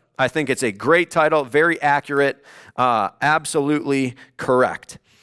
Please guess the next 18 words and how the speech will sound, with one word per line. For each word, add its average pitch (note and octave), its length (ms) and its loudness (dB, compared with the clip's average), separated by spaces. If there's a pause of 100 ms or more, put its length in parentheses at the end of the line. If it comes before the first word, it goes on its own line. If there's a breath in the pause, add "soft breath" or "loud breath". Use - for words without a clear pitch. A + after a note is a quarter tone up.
(960 loud breath)
But C#3+ 180 2
I A#3 200 0
think A3 260 -6
Jesus' D#3+ 560 -4
question D#3 540 -2
here D3+ 480 -2
that B2 180 0
we're A#2+ 140 2
looking D3+ 380 -2
at - 260 -2
today C3 500 0
should - 240 0
awaken D3+ 600 2
at C3+ 180 0
least F#3 580 -4
a C#3+ 80 4
little E3+ 320 -2
self-evaluation. B2 2000 -2